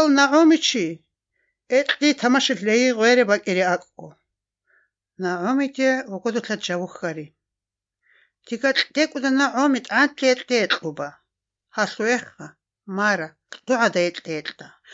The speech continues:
ჩუგუ ტყლოტა და ყადა სუ დიგა ჩაკა ინკაბალა ჰერიშტინარი. დენი ჰაკუ ეხა იან ჰიკვა დე მაჩა და გალე. ამა ჰაბე ყვა და ყადა სუ დე ქვადი ჩუილა გოთლეჰე,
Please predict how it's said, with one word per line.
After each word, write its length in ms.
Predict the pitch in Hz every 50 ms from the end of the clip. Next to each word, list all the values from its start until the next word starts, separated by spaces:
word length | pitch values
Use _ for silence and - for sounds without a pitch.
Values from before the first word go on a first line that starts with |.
| - - _
ჩუგუ 340 | - - - 262 254 269 285
ტყლოტა 380 | 285 - 285 285 285 - 269 262
და 120 | 269 277
ყადა 320 | 277 - 277 285 285 294 262
სუ 100 | - 262
დიგა 240 | 220 254 262 262 285
ჩაკა 260 | 277 - 269 - 277 285
ინკაბალა 460 | 269 269 - - 269 247 247 226 202
ჰერიშტინარი. 800 | 208 196 202 185 - - - 185 175 175 160 143 139 139 131 135 160 _ _ _ _ _ _ _ _ _ _ _ _ _ _ _ _ _ -
დენი 240 | - 190 190 190 180
ჰაკუ 260 | 160 220 233 233 226
ეხა 260 | 226 214 - - 226 220
იან 220 | 214 226 247 254
ჰიკვა 360 | 247 226 240 226 226 - 220 220
დე 160 | - 233 233 226
მაჩა 400 | 202 214 208 202 - - 262 254
და 140 | 247 226 214 - -
გალე. 400 | - - 196 180 - - 170 160 156 - _ _ _ _ _ _ _ _ _ _ _ _ _ _ _ -
ამა 260 | 190 190 190 190 190
ჰაბე 300 | - 196 226 226 240 220
ყვა 240 | - - - - 196 180 - -
და 160 | 190 - 254 -
ყადა 380 | - - - 269 269 262 233 202
სუ 120 | - -
დე 120 | - - 165
ქვადი 420 | - - - - 269 294 294 285 -
ჩუილა 360 | - - - 294 294 262 233 202
გოთლეჰე, 500 | 220 196 - - - 294 254 220 175